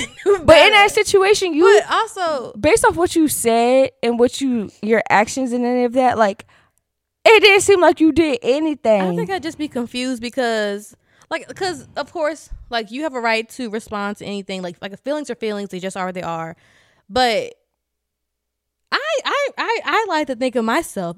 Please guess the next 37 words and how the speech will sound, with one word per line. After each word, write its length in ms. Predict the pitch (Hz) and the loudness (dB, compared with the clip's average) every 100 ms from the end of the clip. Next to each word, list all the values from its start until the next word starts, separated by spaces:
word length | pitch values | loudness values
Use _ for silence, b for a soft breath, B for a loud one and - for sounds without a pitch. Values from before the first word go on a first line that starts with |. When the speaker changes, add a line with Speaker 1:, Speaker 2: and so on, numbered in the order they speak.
| - | -8
Speaker 1:
as 160 | 208 | -6
a 80 | 202 | -6
very 960 | 208 427 571 539 523 508 - _ - 302 | -6 -6 -6 -4 -4 -6 -8 _ -20 -14
good 200 | 415 392 | -12 -10
person. 480 | 370 349 415 208 185 | -6 -6 -6 -8 -6
You 120 | 208 | -6
know, 420 | 233 233 240 262 _ _ _ - | -2 -2 -4 -10 _ _ _ -18
I 80 | |
try 200 | - 427 349 | -10 -8 -8
to 60 | |
be 100 | 330 | -8
humble. 420 | 311 320 311 320 | -6 -4 -2 -4
You 60 | 320 | -4
know, 100 | 302 | -4
I 60 | 320 | -4
try 180 | 320 | -4
to 40 | 294 | -6
be 100 | 294 | -6
kind 360 | 302 277 285 | -8 -6 -4
to 40 | 269 | -4
everybody. 420 | 285 269 269 277 | -4 -2 -4 -4
So, 420 | - 240 214 208 _ _ _ _ | -2 -2 -2 -6 _ _ _ _
so 140 | - | -4
honestly, 840 | - 285 302 - 208 180 165 185 - | -2 0 -4 -6 -6 -6 -8 -12 -8
Speaker 2:
Mm-hmm. 400 | 220 220 180 190 220 | -2 2 2 -2 -6
Speaker 1:
if 180 | 220 214 | -10 -8
I 60 | 202 | -8
have 260 | 202 202 185 | -6 -8 -8
hurt 180 | 180 170 | -12 -14
someone, 480 | 170 165 156 160 - _ _ _ _ _ _ _ _ _ _ _ _ _ _ - | -12 -12 -14 -18 -20 _ _ _ _ _ _ _ _ _ _ _ _ _ _ -4
Speaker 2:
Let 220 | 208 285 | 0 0
me 100 | 254 | 0
know. 260 | 156 185 131 _ _ _ _ _ _ _ _ _ _ _ - | -2 -6 -10 _ _ _ _ _ _ _ _ _ _ _ -2
Speaker 1:
because 300 | 302 285 254 | 4 4 4
when 160 | 277 | 4
I 120 | 269 220 | 4 4
do, 520 | 247 403 226 196 | 6 6 6 4